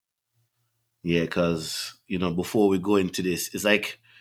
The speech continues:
okay, never mind. We'll leave. We'll, we, we'll scratch that last one and we'll go into this. So for me also, I grew up, not necessarily my immediate family, meaning me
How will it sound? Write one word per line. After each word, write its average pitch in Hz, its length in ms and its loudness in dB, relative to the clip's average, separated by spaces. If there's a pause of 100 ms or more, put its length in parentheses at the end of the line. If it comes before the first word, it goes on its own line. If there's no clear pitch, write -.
(1500)
okay, 104 280 0 (120)
never 110 180 2
mind. 78 160 -6
We'll 123 180 2
leave. 113 280 0
We'll, 123 120 2 (180)
we, 135 100 0
we'll 165 200 4
scratch 165 420 4
that 113 240 4
last 110 340 4
one 104 140 2
and 95 80 0
we'll 98 100 0
go 101 100 2
into 82 180 -4
this. 76 180 -10
So 120 400 4 (1160)
for 147 140 0
me 165 260 4
also, 123 560 6 (380)
I 104 120 4
grew 107 220 0
up, 98 200 -4 (400)
not 151 200 2
necessarily 139 360 2
my 107 140 2
immediate 107 460 -2
family, 98 400 0
meaning 95 360 0
me 95 380 0